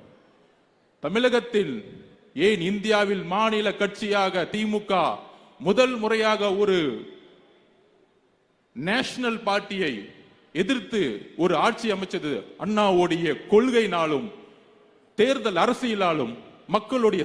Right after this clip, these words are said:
செல்வாக்கினாலும் இளைஞர்களுடைய பட்டாளத்தினாலும். ஆனால் இயற்கை அவரை உயிரை வாங்கிய பிறகு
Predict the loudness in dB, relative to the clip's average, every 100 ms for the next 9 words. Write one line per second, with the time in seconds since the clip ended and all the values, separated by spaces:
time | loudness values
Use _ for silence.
0 | 0 0 2 0 -2 -2 -2 -2 0 0
1 | 2 4 4 2 2 0 0 0 0 -2
2 | -2 -2 -4 -10 -20 -20 _ _ _ _
3 | _ -6 -2 2 2 2 -2 -10 -20 -20
4 | -20 _ 0 2 2 2 -2 -2 -4 -10
5 | -2 0 2 0 -2 0 2 2 0 -8
6 | -16 -20 -20 _ _ _ _ _ _ _
7 | _ _ _ _ _ _ -6 -2 -2 0
8 | -2 0 -2 -2 -4